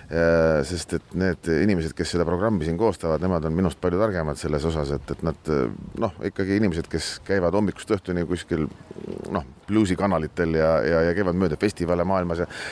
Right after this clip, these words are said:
ja näevad igasuguseid artiste, keda minu, mina pole kuulnudki. Aga selles mõttes on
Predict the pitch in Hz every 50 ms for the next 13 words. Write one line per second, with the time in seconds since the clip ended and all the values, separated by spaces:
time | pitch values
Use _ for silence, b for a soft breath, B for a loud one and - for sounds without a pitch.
0 | B B 95 117 127 113 95 92 127 131 120 95 90 90 87 87 92 90 92 98
1 | 98 92 - 135 131 - - 92 90 82 92 92 95 92 85 50 50 - - 113
2 | 120 - - 107 110 90 87 90 - 165 151 101 73 69 69 65 - - - -
3 | 57 - B B B B B B B B B 98 92 90 92 - - 135 131 120
4 | 98 95 98 90 - 90 90 95 95